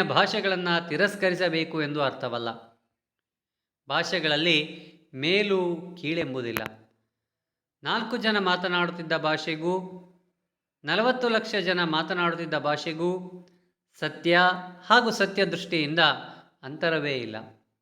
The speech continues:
ಎಲ್ಲ ಭಾಷೆಗಳೂ ಅಷ್ಟೇ. ಒಬ್ಬ ತಾಯಿಯ ಗಾನದ ಶ್ರುತಿಯಂತೆ ಎಲ್ಲಕ್ಕೂ ಅಷ್ಟೇ ಸಮಾನ ಸ್ಥಾನವಿದೆ ಎಂದು ಹೀಗೆ ಹೇಳಿದ್ದಾರೆ. ಸ್ವಾರಸ್ಯ:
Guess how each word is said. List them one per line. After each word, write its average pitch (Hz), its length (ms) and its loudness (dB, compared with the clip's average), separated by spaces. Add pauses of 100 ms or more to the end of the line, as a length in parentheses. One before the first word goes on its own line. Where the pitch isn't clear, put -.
(640)
ಎಲ್ಲ 143 280 -4
ಭಾಷೆಗಳೂ 160 640 -2
ಅಷ್ಟೇ. 131 320 -6 (720)
ಒಬ್ಬ 151 180 -4 (120)
ತಾಯಿಯ 185 360 6 (120)
ಗಾನದ 156 420 4
ಶ್ರುತಿಯಂತೆ 175 680 0 (680)
ಎಲ್ಲಕ್ಕೂ 208 640 2 (1000)
ಅಷ್ಟೇ 165 400 4 (960)
ಸಮಾನ 208 400 4
ಸ್ಥಾನವಿದೆ 180 760 4 (400)
ಎಂದು 156 220 -2
ಹೀಗೆ 127 260 -2
ಹೇಳಿದ್ದಾರೆ. 110 500 -10 (1500)
ಸ್ವಾರಸ್ಯ: 120 560 -4